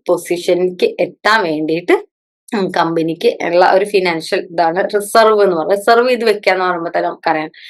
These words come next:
ആ ഒരു മണി റിസർവ് എന്താണെങ്കിലും ഒരു ഫിനാൻഷ്യൽ റിസർവ് തന്നെയാണ് പറയുന്നത്. പ്രൊവിഷൻ എന്ന് പറഞ്ഞാൽ എന്തെങ്കിലും ഒരു, ആ, പ്രോബ്ലം വരികയാണെങ്കിൽ ഒരു ക്രിട്ടിക്കൽ സിറ്റുവേഷൻസിന് കമ്പനിക്ക് യൂസ് ചെയ്യാൻ പറ്റുന്ന ഒരു,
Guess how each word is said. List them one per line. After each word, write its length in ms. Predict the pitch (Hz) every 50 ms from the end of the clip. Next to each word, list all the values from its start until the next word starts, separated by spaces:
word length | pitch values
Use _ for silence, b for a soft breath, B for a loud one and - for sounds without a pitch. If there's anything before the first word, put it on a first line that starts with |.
| B B B B B -
ആ 60 | 226
ഒരു 280 | 233 240 240 277 285 285
മണി 320 | 214 220 214 202 202 202 214
റിസർവ് 440 | 208 208 208 208 190 170 170 170 165
എന്താണെങ്കിലും 560 | 170 185 202 208 214 202 190 196 214 226 214
ഒരു 60 | 226
ഫിനാൻഷ്യൽ 540 | 226 226 214 196 190 185 180 185 - 226 214
റിസർവ് 400 | 196 196 - 180 170 170 165 170
തന്നെയാണ് 260 | 170 170 160 165 180 175
പറയുന്നത്. 300 | 208 175 160 156 160 - - - B B B B B B B B -
പ്രൊവിഷൻ 460 | 233 233 233 240 254 233 - - 277
എന്ന് 140 | 277 277 269
പറഞ്ഞാൽ 280 | 247 214 190 196 214 - -
എന്തെങ്കിലും 1000 | 190 170 175 185 196 208 202 208 254 254 269 269 262 285 285 285 330 339 339 311
ഒരു, 380 | 269 247 269 311 359 - - - -
ആ, 380 | 180 180 170 170 170 170 170 170
പ്രോബ്ലം 520 | 170 170 - 185 175 165 160 180 190 196
വരികയാണെങ്കിൽ 840 | 175 165 165 170 170 160 156 156 156 156 151 151 156 156 151 - 175
ഒരു 60 | 185
ക്രിട്ടിക്കൽ 500 | 202 196 233 208 202 208 233 226 254 262
സിറ്റുവേഷൻസിന് 960 | 262 - 214 202 202 175 170 170 170 - 170 170 180 180 180 - 247 269 285 277
കമ്പനിക്ക് 440 | 226 190 170 170 170 170 170 - 196
യൂസ് 260 | 175 165 165 165 -
ചെയ്യാൻ 180 | 185 175 170 170
പറ്റുന്ന 360 | 160 165 170 170 170 190 208
ഒരു, 260 | 202 190 196 220